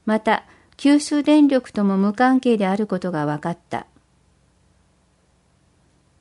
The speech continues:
九州電力が個別に電気温水器などの機器の電話勧誘を行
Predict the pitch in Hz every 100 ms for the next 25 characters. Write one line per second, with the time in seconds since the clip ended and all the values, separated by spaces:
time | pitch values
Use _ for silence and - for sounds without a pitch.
0 | _ - 320 330 - 320 311 320 294 262
1 | 214 185 160 - _ _ _ _ _ -
2 | 254 277 285 277 262 262 - _ 226 269
3 | 285 285 285 285 294 302 285 285 269 277
4 | 254 220 208 - 269 262 196 226 247 262
5 | 262 269 269 269 247 208 185 180 - 208
6 | 233